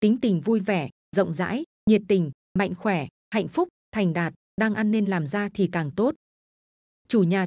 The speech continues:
tuổi Mậu Ngọ nên tránh mời những người đang có tang đến sông nhà, nếu gia chủ có tang thì nên kiêng không đến mừng tuổi cho các gia đình khác, trước sáng mùng một, để tránh cho gia đình người đó không bị xui xẻo. Cũng như vậy,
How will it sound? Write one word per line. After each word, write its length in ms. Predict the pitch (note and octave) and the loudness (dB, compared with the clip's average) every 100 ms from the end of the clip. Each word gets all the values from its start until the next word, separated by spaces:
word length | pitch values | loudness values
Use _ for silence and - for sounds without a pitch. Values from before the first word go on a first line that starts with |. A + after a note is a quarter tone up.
| F3+ | 2
tuổi 160 | G3 | 2
Mậu 220 | D#3+ F3+ F3 | 2 0 0
Ngọ 240 | F3+ F3 | -2 0
nên 280 | F#3 A3+ G#3+ | 2 2 0
tránh 300 | F#3 G3+ C4 | 0 0 2
mời 140 | G#3 | 2
những 220 | E3 F#3+ | 2 2
người 160 | C4 F#3 | 2 2
đang 220 | G3 G#3 | 2 -2
có 120 | F#3 | -4
tang 280 | G3 A3 G3+ | -2 -2 0
đến 200 | F3+ G3 | 2 0
sông 260 | B3 B3+ A3+ | 0 0 0
nhà, 260 | G3+ D#3+ C3 _ - | 0 -2 -6 _ 4
nếu 200 | G3 A#3 | 4 4
gia 200 | B3+ A3+ | 0 -2
chủ 220 | A3 E3 | 0 0
có 160 | E3 | 0
tang 260 | F#3+ A3+ G#3 | -4 -2 -2
thì 160 | G#3+ F#3 | 0 2
nên 280 | F3 A3+ A3 | 2 0 2
kiêng 200 | A#3+ A3 | 2 2
không 240 | A3 A3+ | 2 2
đến 240 | F#3+ F#3+ B3+ | 2 2 2
mừng 200 | G3 - | 2 4
tuổi 180 | F#3+ C#3+ | 2 2
cho 200 | - G#3 | -4 -4
các 160 | D4 | -4
gia 140 | - G#3 | -4 0
đình 180 | F#3 | 0
khác, 240 | C#3 A#3 E4 _ _ | -2 -4 -6 _ _
trước 180 | - E4+ | -2 -2
sáng 300 | - F3+ A#3 | -2 -2 2
mùng 180 | G#3 D3+ | 2 2
một, 160 | D#3+ - _ _ - | -2 -4 _ _ 2
để 180 | G3+ F3 | 2 2
tránh 260 | F#3 F#3 | 0 -2
cho 180 | B3+ A#3+ | 0 -2
gia 140 | A3+ | -2
đình 220 | G3 F#3 F3 | 0 2 4
người 160 | F3 | 2
đó 220 | E3 E3+ | 2 -2
không 220 | A#3+ C#4+ A#3+ | -2 0 0
bị 160 | G#3+ | -2
xui 240 | F3+ B3+ A3+ | 0 -2 0
xẻo. 320 | A#3 E3+ C3+ _ - | -2 -4 -6 _ 2
Cũng 200 | G#3+ A3 | 4 4
như 140 | A#3+ | 2
vậy, 220 | G#3 G3 | 2 0